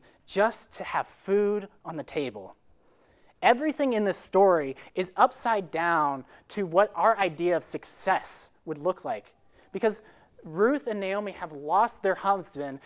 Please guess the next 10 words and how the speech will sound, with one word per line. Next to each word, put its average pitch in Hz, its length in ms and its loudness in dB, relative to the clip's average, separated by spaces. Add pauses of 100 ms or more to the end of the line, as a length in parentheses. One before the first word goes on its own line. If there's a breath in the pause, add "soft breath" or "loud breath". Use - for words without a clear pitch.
(140)
They 180 100 -6
have - 140 -12
essentially 240 540 -2
lost 175 720 -2 (260 soft breath)
their 185 160 0
insurance 185 480 0
policy, 139 640 0 (260 loud breath)
and 196 140 -4
they 240 100 0
need 226 480 -2